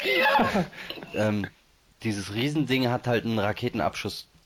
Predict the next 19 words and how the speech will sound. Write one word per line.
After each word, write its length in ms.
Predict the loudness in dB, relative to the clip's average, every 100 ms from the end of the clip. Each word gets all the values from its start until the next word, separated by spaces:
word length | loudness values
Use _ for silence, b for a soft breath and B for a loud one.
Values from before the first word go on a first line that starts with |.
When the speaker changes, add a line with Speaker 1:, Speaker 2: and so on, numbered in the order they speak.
| _ _ -14
Speaker 2:
oder 220 | -2 -2
Diskabschussteil. 2000 | 0 -2 -4 -4 -4 -2 -4 -4 -6 -12 _ -18 -18 -16 -20 -6 0 0 0 -4 -8 b b b b -6
Und, 340 | -2 -2 0
äh, 80 | 0
hat 100 | 2
er 60 | 0
gesagt, 240 | 0 0
„Ja, 120 | 2
das 160 | 0 0
Ding 120 | -2
könnt 160 | 0 0
ihr 80 |
abschießen.“ 480 | 0 0 -4 -4 -8 -8 _ _ -20 _ _ -16
Da 60 |
dachte 140 | -14 -10
ich, 60 |
„Ja, 200 | -4 -4
ähm, 180 | -4 -8 -14 -20 -10
und? 220 | -8 -8